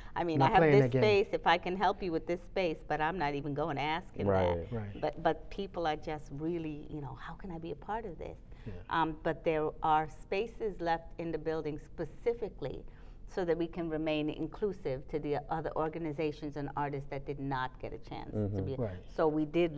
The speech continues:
Speaker 1: leave open spaces that the community and the other artists can use.
Speaker 2: Right.
Speaker 3: So, so for,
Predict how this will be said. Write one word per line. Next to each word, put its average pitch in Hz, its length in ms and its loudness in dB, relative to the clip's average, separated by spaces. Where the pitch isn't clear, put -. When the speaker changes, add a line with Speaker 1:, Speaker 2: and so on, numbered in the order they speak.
Speaker 1:
leave 160 400 -2
open 143 360 0
spaces 139 680 -4
that 135 180 -4
the 170 80 -6
community 139 680 -4
and 131 100 -6
the 135 100 -2
other 135 140 -4
artists 127 400 -4
can 147 340 -2
use. - 440 -6
Speaker 2:
Right. 95 120 -8
Speaker 3:
So, 123 240 8
so 117 200 10
for, 110 260 12